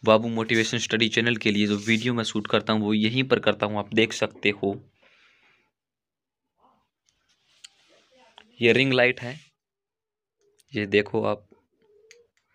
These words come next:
कलर भी चेंज होते हैं इसके, ये देख सकते हो। तो guys आप देख सकते हो ये books है, इन books को मैं reading करता हूँ, पढ़ता हूँ और जो भी मुझे अच्छा लगता है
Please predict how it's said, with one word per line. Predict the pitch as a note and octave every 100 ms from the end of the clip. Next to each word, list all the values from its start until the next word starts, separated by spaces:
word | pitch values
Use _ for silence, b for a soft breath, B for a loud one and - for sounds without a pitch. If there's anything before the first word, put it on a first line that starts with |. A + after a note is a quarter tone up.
| _ - -
कलर | A#2+ A#2
भी | A#2+
चेंज | - A2+ A2
होते | G#2+ A2
हैं |
इसके, | G2 - G#2
ये |
देख | G2+ G#2+
सकते | - G2+ -
हो। | G2 G2+ - _ _ _ _ _ - B B B B _ _ _ _ _ _ _ _ _ _ _ _ - - _ _ _ _ _ _ _ _ _ _ _
तो | A#2+
guys | C3+ C#3
आप | C3+
देख | C#3
सकते | C3+ C3 C#3
हो | C3+
ये | C3 B2
books | C3+ - C3
है, | C3 - - _ -
इन | B2+
books | B2 B2
को | -
मैं | C3 B2+
reading | A#2+ B2 B2
करता | A#2+ B2+
हूँ, | C3 A#2+
पढ़ता | A2+ - B2
हूँ | B2 B2+ C3 B B B B B _
और | - A2+ A2+ A2+ -
जो | A#2 C3
भी | C3+
मुझे | C3 B2
अच्छा | B2 B2+
लगता | A#2+ A#2+ B2+
है | B2+ B2+ -